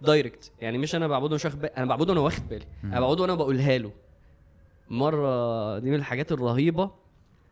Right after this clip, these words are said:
Speaker 1: كان في واحد اسمه مشاري خراز، شيخ <coughs> جميل جدًا يعني بجد، انا ما اعرفوش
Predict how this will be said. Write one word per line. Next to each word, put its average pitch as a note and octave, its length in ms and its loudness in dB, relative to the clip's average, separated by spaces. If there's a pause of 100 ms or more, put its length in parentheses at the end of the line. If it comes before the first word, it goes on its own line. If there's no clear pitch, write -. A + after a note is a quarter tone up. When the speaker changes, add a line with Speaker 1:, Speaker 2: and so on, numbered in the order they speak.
(120)
Speaker 1:
كان B2 120 -8
في C#3 60 -2
واحد D3+ 100 -2
اسمه D3 160 0
مشاري C3 260 -2
خراز، G#2 580 -8 (340)
شيخ A2+ 300 -8
<coughs> - 60 -10 (880)
جميل A2 280 -2
جدًا A#2+ 220 -6
يعني F#2 220 -4
بجد، B2 200 -8
انا B2+ 180 -6
ما C3 60 -4
اعرفوش A2 500 -6